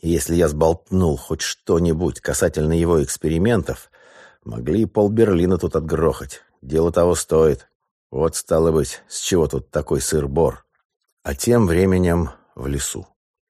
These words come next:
Еле-еле шевельнулись ветки, и на свет Божий из кустов выглянул ствол. Впрочем,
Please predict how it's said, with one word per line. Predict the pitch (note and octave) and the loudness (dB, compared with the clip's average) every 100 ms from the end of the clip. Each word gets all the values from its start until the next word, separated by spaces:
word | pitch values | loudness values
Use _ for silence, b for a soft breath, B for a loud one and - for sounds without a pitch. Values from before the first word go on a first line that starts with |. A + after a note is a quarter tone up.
| _ _ _ | _ _ _
Еле-еле | - G2+ G#2+ F#2 F#2 F#2 F#2 | -2 0 2 2 2 2 2
шевельнулись | - D#2 D2+ D#2 D#2+ D#2 - | 0 0 0 0 0 -2 -4
ветки, | C#2 F2 - F2 D2+ - _ _ _ _ _ | -2 -2 -2 -4 -4 -6 _ _ _ _ _
и | D2 | -8
на | D2+ | -6
свет | - D#2 C#2+ | -2 -2 0
Божий | D2+ D#2+ D2+ | 0 0 -2
из | - - | -6 -10
кустов | - - - C#2+ - - _ _ | -10 -8 -4 -4 -6 -18 _ _
выглянул | B1+ C#2+ C#2 C2+ C2 | -8 -4 -2 -4 -4
ствол. | - - G#1+ G1+ - _ _ _ _ _ _ | -6 -10 -12 -12 -12 _ _ _ _ _ _
Впрочем, | - G2+ - G2+ F2 | -2 -2 0 -2 -2